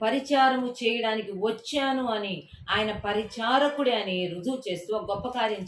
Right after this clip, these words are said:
చేశాడు. యోహాను సువార్త పదమూడో అధ్యాయంలో, పేతురు పత్రిక రెండో అధ్యాయంలో యేసు ప్రభువును గురించి ఒక గంభీరమైన మాట చెప్పబడింది. ఆ, మొదటి పేతురు పత్రిక, ఆ, రెండవ అధ్యాయం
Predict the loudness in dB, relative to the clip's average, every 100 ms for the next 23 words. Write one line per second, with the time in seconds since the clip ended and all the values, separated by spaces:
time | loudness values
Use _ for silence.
0 | -8 -6 -6 -6 -6 -6 -6 -6 -6 -4
1 | -4 -6 _ _ -4 -4 -2 -2 -2 -4
2 | -6 -4 -4 -4 -4 -4 -6 _ -12 -10
3 | -6 -6 -4 -4 -2 -2 2 0 0 -6
4 | -4 -4 -4 -4 -6 -10 -4 0 2 0
5 | -2 -2 -4 -6 -10 -10 -10 -6 -6 -4
6 | -2 -2 -2 -4 -4 -4 -6 -10 -10 -8
7 | -6 -6 -8 -12 _ _ _ -4 -2 -2
8 | -2 -6 0 0 0 -2 -4 -6 -8 -4
9 | -4 -6 -14 _ -4 -2 0 0 2 0
10 | -2 -6 -4 -4 -4 -6